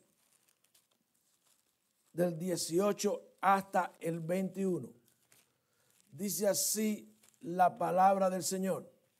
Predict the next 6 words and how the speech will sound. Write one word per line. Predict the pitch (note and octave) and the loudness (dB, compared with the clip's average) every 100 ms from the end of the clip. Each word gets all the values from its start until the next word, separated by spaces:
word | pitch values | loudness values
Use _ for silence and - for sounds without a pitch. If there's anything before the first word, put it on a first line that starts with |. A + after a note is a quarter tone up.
| _ _ _ _ _ _ _ _ _ _ _ _ _ _ _ _ _ _ _ _ _ _ _ _ _ _ _ _ _ _ _ | _ _ _ _ _ _ _ _ _ _ _ _ _ _ _ _ _ _ _ _ _ _ _ _ _ _ _ _ _ _ _
¿Todos | G3 G3+ | 0 2
están | G3 G3+ G3 | 2 0 0
conmigo? | F#3+ A3 C4+ B3 - - _ _ _ _ _ _ _ _ _ _ _ _ _ _ _ _ _ _ _ _ _ _ _ _ _ _ _ _ _ _ _ _ _ _ _ _ _ _ _ _ _ _ _ _ _ _ _ | 0 2 4 2 -4 -20 _ _ _ _ _ _ _ _ _ _ _ _ _ _ _ _ _ _ _ _ _ _ _ _ _ _ _ _ _ _ _ _ _ _ _ _ _ _ _ _ _ _ _ _ _ _ _
Porque | A3 A3+ A#3 | 6 8 8
muchos | A#3 D#4+ D#4+ D4 C#4+ | 8 8 8 6 8
andan, | C#4+ C#4+ C#4 C#4 B3+ | 6 8 6 4 2